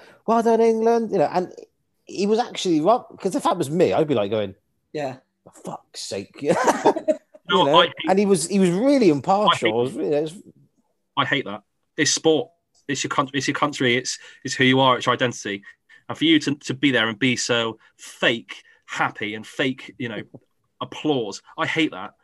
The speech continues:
Speaker 3: I'd much rather than go, "And England have cheated their way to winning the World Cup. They,
Speaker 1: <laughs>
Speaker 3: they should have
Speaker 2: Would have had
Speaker 3: had
Speaker 2: more
Speaker 3: five."
Speaker 2: respect for him, definitely.
Speaker 1: Luke,
Speaker 3: Yeah.
Speaker 1: Luke Smith in being unprofessional shocker.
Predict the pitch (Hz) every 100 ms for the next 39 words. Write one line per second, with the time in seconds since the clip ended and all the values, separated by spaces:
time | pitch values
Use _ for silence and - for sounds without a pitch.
0 | _ - 147 170 139 123 113 113 110 104
1 | - _ 113 117 113 107 110 - 117 110
2 | 113 107 110 107 104 _ _ _ - 117
3 | 113 110 107 107 - 107 107 - - -
4 | - 220 - 120 123 113 117 - 120 113
5 | 226 220 202 208 190 - 185 - - 131
6 | 131 156 131 131 135 _ - 202 202 180
7 | 107 _ _ _ 151 214 196 - 180 214
8 | 156 - - 165 156 156 190 180 175 175
9 | 180 175 - 180 - 170 160 - 170 -
10 | 87